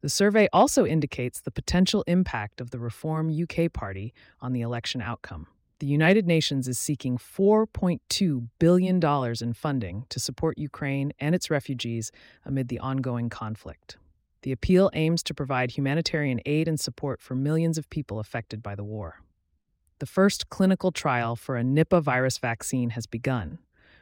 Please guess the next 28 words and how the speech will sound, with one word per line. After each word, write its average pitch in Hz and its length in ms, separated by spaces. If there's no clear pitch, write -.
marking 151 340
a 131 60
critical 208 460
step - 440
in 135 140
combating 147 540
a 135 40
disease 147 640
with 123 100
high 170 380
mortality 156 600
rates - 440
and 120 180
epidemic 131 540
potential. - 560
Pakistan's 160 640
healthcare 143 440
system 123 380
is 120 100
under 127 200
scrutiny 123 680
in 135 120
the 123 80
Health 156 320
of 139 60
the 143 80
Nation 151 360
report, 101 420